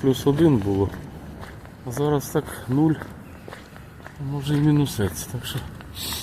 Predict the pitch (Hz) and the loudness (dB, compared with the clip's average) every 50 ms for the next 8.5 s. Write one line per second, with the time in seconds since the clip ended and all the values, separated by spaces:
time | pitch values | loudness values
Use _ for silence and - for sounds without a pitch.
0 | - - - - - - 117 127 139 147 143 131 135 135 131 - - - - - | -10 -12 -16 -16 -12 -10 -6 -4 -2 0 0 2 2 2 0 0 -4 -8 -8 -10
1 | - - - - - - - - - - - - - - - - - 143 139 139 | -10 -10 -10 -12 -12 -12 -12 -12 -12 -14 -14 -14 -16 -16 -16 -8 -4 0 0 2
2 | 127 143 135 - - - 139 - - - 143 131 127 147 147 139 - - - - | 2 2 0 0 2 2 2 2 4 4 4 6 6 6 4 4 2 -2 -8 -8
3 | - - 127 131 135 127 143 147 131 - - 139 127 - - - 165 156 147 147 | -6 0 2 4 4 6 6 6 6 4 2 0 0 0 4 6 8 8 8 6
4 | 139 - - - - - - - - - - - - - - - - - - - | 4 4 0 -6 -12 -12 -12 -12 -14 -14 -12 -12 -12 -14 -14 -16 -16 -18 -18 -18
5 | - - - - - 139 127 120 135 147 135 151 151 - - - - - - - | -18 -16 -16 -10 -8 -8 -6 -4 -2 2 4 4 4 4 2 -2 -10 -12 -14 -14
6 | - - - - - - - - - - - - - - - - - - - - | -14 -14 -12 -12 -12 -12 -14 -14 -14 -16 -16 -16 -16 -16 -16 -16 -16 -16 -18 -14
7 | - - - - - 139 139 151 143 131 120 127 139 143 135 135 139 139 131 135 | -12 -12 -12 -10 -6 -2 0 2 2 2 2 6 8 8 8 10 8 6 6 6
8 | 139 135 139 143 123 - - - - | 6 8 8 8 6 6 2 -2 -6